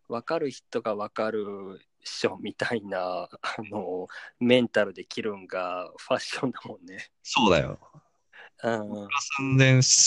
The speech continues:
Speaker 2: 気にしてないけど、
Speaker 1: うんうん。
Speaker 2: ただやっぱり心のどこかで分かってほしいなっていうのもあるよね。
Speaker 1: あ、確かに。それが人間だもんね。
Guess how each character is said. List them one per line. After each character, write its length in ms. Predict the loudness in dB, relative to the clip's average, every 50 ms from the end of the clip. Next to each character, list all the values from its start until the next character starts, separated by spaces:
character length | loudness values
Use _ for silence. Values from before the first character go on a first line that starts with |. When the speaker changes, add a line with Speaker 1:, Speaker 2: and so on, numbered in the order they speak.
| 6 6 4
Speaker 2:
気 120 | 6 6
に 80 | 8 8
し 80 | 8
て 100 | 8 8
な 120 | 8 8 8
い 60 | 6
け 100 | 6 8
ど、 380 | 8 8 8 8 8 6 2 _ 2 4 6 8 8 8 8 6 4 4 2
Speaker 1:
う 40 | 4
ん 0 |
う 0 |
ん。 40 | 4
Speaker 2:
た 100 | 6 8
だ 100 | 8 8
や 40 | 8
っ 20 | 6
ぱ 40 | 4
り 60 | 2 2 2 2 0 -2 -8 -6
心 260 | _ 6 8 8 10 10
の 380 | 10 10 10 10 10 10 8
ど 120 | 8 6 6
こ 120 | 6 6
か 160 | 6 6 6 6
で 300 | 6 6 6 8 8 6
分 140 | 6 4
か 120 | 2 0 0
っ 20 |
て 120 | _ 2 2
ほ 160 | 4 6 6
し 260 | 8 8 8 6 4
い 20 | 4
な 120 | 2 2
っ 80 | 0 -2 _ _ -2
て 120 | 0 2
い 840 | 2 2 2 0 0 0 -2 -2 -2 -2 -2 -2 -2 -4 -4 -4 -4
う 40 | -2
の 100 | -2 0
も 140 | 2 2 2
あ 60 | 2
る 60 | 2
よ 180 | 2 2 2 2
ね。 120 | 2 0 0 _ _ _ _ _ _
Speaker 1:
あ、 80 | -16 -16
確 140 | -14 -12
か 120 | -10 -10 -10
に。 80 | -10 -12 _ _
そ 180 | -12 -10 -8 -6
れ 540 | -4 -2 -2 0 0 0 0 -2 -2 -4 -8 _ _ _ -14 -8
が 180 | -4 -2 0 2
人 320 | 2 4 4 4 4 4
間 240 | 4 4 4 6 6
だ 100 | 4 4
も 160 | 2 0 -6
ん 40 | -12
ね。 60 | -12